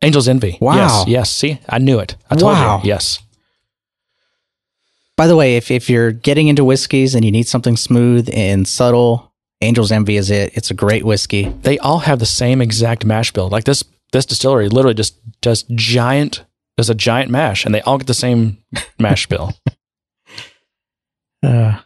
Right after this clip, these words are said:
Speaker 2: I, I like Angel's Envy.
Speaker 1: I ha-, I just bought a bottle of that, I, and this, and I had never had it. I bought a bottle, you know, sight unseen or untested, untasted. Um, it's,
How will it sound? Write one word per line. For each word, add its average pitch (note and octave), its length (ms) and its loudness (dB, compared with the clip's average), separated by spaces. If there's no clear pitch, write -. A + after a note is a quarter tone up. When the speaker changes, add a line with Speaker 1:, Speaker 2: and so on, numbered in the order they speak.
Speaker 2:
I, - 80 -2
I B2 200 -2
like C#3+ 300 -2
Angel's G2+ 260 0
Envy. F#2+ 340 -2
Speaker 1:
I F#3+ 120 0
ha-, G#3+ 140 2
I D#3 80 0
just G3+ 180 -2
bought D#3+ 160 2
a - 40 2
bottle B2 240 0
of G2+ 60 -2
that, F#2 200 -2
I, A2 80 0
and A#2+ 100 2
this, - 140 -4
and A#2 180 -2
I A#2+ 60 2
had B2 140 0
never B2+ 260 4
had A#2 200 2
it. F2+ 80 0
I - 20 2
bought G#2+ 220 2
a G#2 40 0
bottle, G#2 420 0
you G#2 80 -4
know, F2+ 220 -4
sight G2+ 220 -2
unseen F#2+ 400 -2
or D#2+ 160 0
untested, E2+ 580 -4
untasted. F2+ 800 -6
Um, E2+ 360 -4
it's, - 220 -4